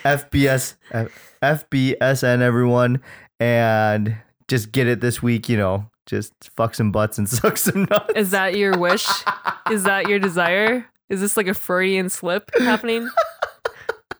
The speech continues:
Speaker 1: You never know. I wonder what percentage of our audience is gay.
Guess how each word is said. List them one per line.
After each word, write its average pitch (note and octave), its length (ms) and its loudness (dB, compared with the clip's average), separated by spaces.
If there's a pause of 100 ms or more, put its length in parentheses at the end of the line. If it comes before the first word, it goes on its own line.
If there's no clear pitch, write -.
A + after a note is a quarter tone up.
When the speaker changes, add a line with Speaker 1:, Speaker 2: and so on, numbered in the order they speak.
(1000)
Speaker 1:
You D3 120 2
never F#3+ 240 2
know. E3 220 2
I C#3+ 100 4
wonder F#3 240 2
what F#4+ 180 2
percentage C3 400 0
of B2+ 100 0
our A#2 100 2
audience G2+ 400 0
is F#2+ 100 -4
gay. F2 380 -4